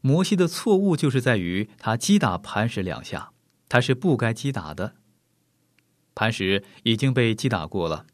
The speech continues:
这磐石是象征基督。那么正如哥林多前书十章第四节经文所记载的那样，基督他为罪受苦一次，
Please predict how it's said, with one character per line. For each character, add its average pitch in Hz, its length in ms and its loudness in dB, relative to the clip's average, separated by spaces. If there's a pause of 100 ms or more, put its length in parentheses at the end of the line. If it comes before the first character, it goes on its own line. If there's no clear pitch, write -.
(460)
这 131 120 2
磐 120 260 0
石 107 200 -2
是 117 140 -2
象 120 300 0
征 123 320 0
基 139 160 -4
督。 151 260 -2 (920)
那 131 100 2
么 127 120 4
正 135 140 2
如 117 180 2
哥 135 180 2
林 123 120 2
多 120 140 0
前 104 220 -4
书 120 200 -2
十 107 200 -4
章 131 200 0
第 127 140 -2
四 135 220 -2
节 90 400 -4 (260)
经 117 160 0
文 117 100 0
所 92 200 -4
记 123 160 -4
载 87 120 -6
的 69 120 -10
那 64 160 -12
样， - 220 -18 (1000)
基 151 140 2
督 143 260 2
他 139 160 -2
为 135 160 4
罪 180 340 0
受 120 220 0
苦 - 220 -12
一 90 160 -4
次， - 340 -6